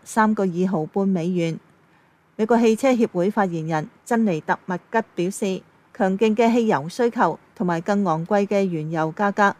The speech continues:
正在推高汽油價格。佢話：「我哋原本希望全球原油產量嘅增加能夠緩解呢一個月嘅油價上升，但係週末嘅opec談判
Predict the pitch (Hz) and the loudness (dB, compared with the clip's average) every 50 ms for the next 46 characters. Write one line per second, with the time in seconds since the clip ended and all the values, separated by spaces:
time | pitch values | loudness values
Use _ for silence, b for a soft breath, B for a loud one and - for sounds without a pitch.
0 | b b b - 262 262 240 - 220 202 202 202 - 277 262 247 - 254 247 247 | b b b -4 -2 -2 0 2 2 0 0 0 -2 -2 -2 0 2 2 2 2
1 | 208 226 202 190 185 170 165 147 - 196 185 185 185 202 190 190 - - _ _ | 2 0 0 0 0 -2 -4 -6 -2 -2 -2 0 2 2 2 2 2 -2 _ _
2 | b b b b b b b b - - 196 196 202 185 175 - - - - 202 | b b b b b b b b -2 -2 2 4 4 4 4 2 -2 -4 -4 0
3 | 196 190 190 185 170 160 165 - 190 190 202 226 226 247 240 226 214 196 196 - | 2 2 2 2 0 -2 -2 -2 -2 -2 0 0 2 2 2 4 2 2 0 -2
4 | - - - - 190 185 190 226 202 180 180 175 175 170 170 180 170 170 170 - | -6 -10 -4 -2 -2 -2 0 2 2 2 2 2 0 0 0 0 0 0 0 -2
5 | - 185 180 214 220 185 180 180 196 190 196 190 - 220 220 214 240 226 214 214 | -2 0 0 2 2 2 0 0 0 0 0 0 0 0 0 2 2 2 2 2
6 | - - _ _ - 202 208 254 262 247 202 175 165 165 170 - 175 175 196 226 | 0 -6 _ _ -4 -2 2 2 2 2 2 -2 -2 -4 -4 0 0 0 2 2
7 | 226 254 254 240 220 190 190 170 - - 185 185 180 165 139 143 - 190 180 185 | 0 0 0 0 -2 -2 -2 -4 -4 -2 -2 -2 0 -2 -4 -4 -2 -2 0 0
8 | 185 - 175 160 175 - - 220 220 214 190 - b b b b b b b b | 0 -4 -6 -8 -8 -4 -2 0 0 0 -2 -4 b b b b b b b b
9 | b b - 240 247 233 226 226 - 294 294 262 214 180 - 208 202 - 233 247 | b b 2 4 4 4 4 4 4 4 4 4 2 0 2 0 2 4 4 2
10 | 240 - 226 208 135 - - - 175 165 175 - 233 214 214 | 2 2 -2 -4 -4 -4 -4 -4 -4 -4 -4 -2 -2 -2 -2